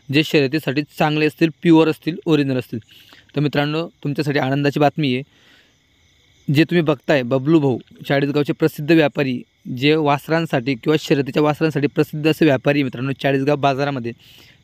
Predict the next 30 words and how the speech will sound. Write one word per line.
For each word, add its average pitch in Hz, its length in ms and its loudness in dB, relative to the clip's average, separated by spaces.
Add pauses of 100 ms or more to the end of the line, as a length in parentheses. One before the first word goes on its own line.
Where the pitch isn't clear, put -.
ते 175 60 4
तुमच्यासाठी 151 640 -2
डायरेक्ट 135 600 -2
तमिळनाडूहून 160 680 0 (420)
ओरिजिनल 151 360 2
म्हैसूर 156 320 0
वासरांची 147 400 -2
गाडी 139 200 2
मागवत 131 340 0
आहे. 117 80 -2 (540)
तर 139 40 -2
मित्रांनो, 156 340 0
तुम्ही 165 180 -2
बघताय 156 260 0
गाडीमध्ये 143 340 0
स्वतः 147 180 -4
बबलू 143 260 2
भाऊ 147 140 4
आहे, 131 120 2
जे, 131 160 0
अ, 147 60 4 (240)
वासरांवरती 139 720 0
गुलाल 139 260 2
वगैरे 135 220 0
टाकतायत. 135 380 -2 (600)
तर 160 40 4
मित्रांनो, 160 380 0
ही 156 260 0
गाडी 143 340 -2 (440)
उद्या 151 300 2